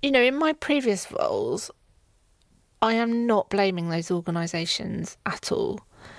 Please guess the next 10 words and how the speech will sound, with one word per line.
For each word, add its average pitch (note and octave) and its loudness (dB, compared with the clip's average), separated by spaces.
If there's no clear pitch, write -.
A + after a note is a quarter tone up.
You F3+ 2
know, F3+ 4
I'm F#3 2
not F#3+ 2
blaming F3 0
the E3 -2
leadership F3+ -2
teams. E3 -4
They E3+ 0
were, E3 0